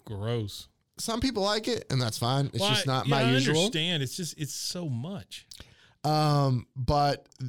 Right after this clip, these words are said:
Speaker 2: one of the elves said that, you know, "Hey, we need to start a union," and the other one says, "Sure, and we could also have Crusher cut off our lips."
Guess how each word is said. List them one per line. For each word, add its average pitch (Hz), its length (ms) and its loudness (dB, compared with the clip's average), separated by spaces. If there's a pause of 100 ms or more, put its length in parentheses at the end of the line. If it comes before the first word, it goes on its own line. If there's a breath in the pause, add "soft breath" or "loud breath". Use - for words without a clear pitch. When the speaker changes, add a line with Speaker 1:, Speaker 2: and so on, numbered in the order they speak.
(220)
Speaker 2:
one 151 200 0
of 214 100 0
the 160 100 4
elves 135 200 2
said 127 440 0
that, 120 180 0
you 123 140 2
know, 107 400 -2 (600 soft breath)
"Hey, 131 240 2
we 123 180 2
need 135 180 4
to 123 120 2
start 131 300 0
a 120 60 2
union," 135 440 6
and 117 100 4
the 117 100 4
other 135 160 2
one 120 120 2
says, 110 220 -2
"Sure, 151 300 2
and 120 100 2
we 123 80 2
could 123 140 0
also 135 260 0
have 120 160 -2
Crusher 123 420 0
cut 120 220 0
off 113 180 -4
our 101 120 -4
lips." 113 500 -4